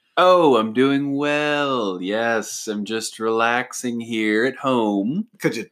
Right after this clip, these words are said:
Speaker 2: tell me a little bit more about your week?
Speaker 1: Sure, sure. So, uh,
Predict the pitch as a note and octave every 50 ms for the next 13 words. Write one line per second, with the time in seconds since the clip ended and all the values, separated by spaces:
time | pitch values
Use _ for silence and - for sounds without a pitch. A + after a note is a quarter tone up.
0 | _ _ - - - - B2+ B2+ B2 A#2+ B2 A#2+ A#2 A2+ G#2 G#2 G#2 G#2+ A2 G#2+
1 | G#2 A2 G#2 G2 G#2 G#2+ G#2 G#2 G#2 - G2 G2 G2+ - - - - - F2+ _
2 | _ - A2+ G#2+ A2 A#2+ C3 E3 G3+ G#3+ - - - - - - - - - A3
3 | C4+ D#4+ E4+ E4+ F4 F4 F4 F4 E4+ E4+ E4 C#4 G3+ - - B3 C#4 D4 D4+ D4
4 | B3+ E3+ - - - D3 C3+ C3 B2 B2 B2 A#2+ A#2+ A#2+ - A2+ A#2 A2+ A2 A2
5 | G#2+ G#2 G2+ G2+ G2 G2 G2 F#2+